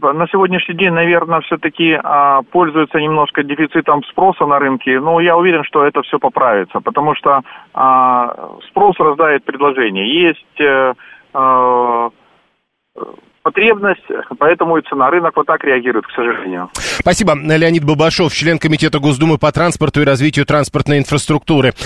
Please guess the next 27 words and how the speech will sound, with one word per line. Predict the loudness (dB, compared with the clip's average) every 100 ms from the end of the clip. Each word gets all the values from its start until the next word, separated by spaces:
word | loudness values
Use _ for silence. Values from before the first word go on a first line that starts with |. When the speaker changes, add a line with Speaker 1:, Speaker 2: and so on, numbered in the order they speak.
| -12 0
Speaker 2:
Павел, | 2 2 2
триста | 2 0 0
семьдесят | 0 0 0 -2 0
третий. | 0 0 0
«Почти | 0 -2 -4 0
год | 0 2
езжу | 2 2 2
на | 0
китайском | 0 0 0 0 -2
автомобиле. | 0 0 0 0 2
Нет | 2 0
проблем. | 0 0 2 0 2
До |
этого | 0 0 0
восемь | 2 2 2 0
лет | 2 0 -2 -14 -2
ездил | 0 2 2 2 0
на | 2
японцы. | 0 0 0 0
Цена, | 0 0 0
функционал | -2 -4 0 0 2
явно | 2 2 2 -2
в |
пользу | -2 -2 0
Китая», | 0 2 2 2
пишет | -2 -4
Павел. | -2 0 -2